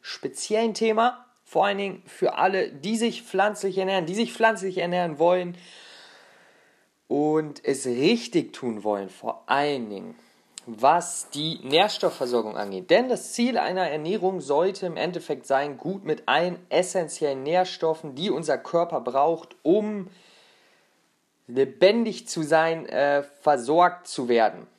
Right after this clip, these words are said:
Ja, also da zu schauen, dass unsere Ernährung uns alles gibt, was unser Körper braucht. Ganz einfach und stumpf gesagt.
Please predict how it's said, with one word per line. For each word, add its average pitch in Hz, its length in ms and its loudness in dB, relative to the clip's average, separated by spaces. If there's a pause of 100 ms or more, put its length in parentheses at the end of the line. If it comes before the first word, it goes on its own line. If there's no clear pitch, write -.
Ja, 131 240 4
also 127 180 -2
da 143 260 4
zu 156 160 -14
schauen, 147 540 -2
dass 143 380 2
unsere 143 400 -2
Ernährung 147 560 -2
uns 151 480 -4
alles 139 420 0
gibt, 143 300 -4
was 123 240 2
unser 120 260 -2
Körper 120 420 -2
braucht. 110 500 0
Ganz 117 360 0
einfach 117 260 -2
und 113 120 -8
stumpf 156 340 -2
gesagt. 135 460 0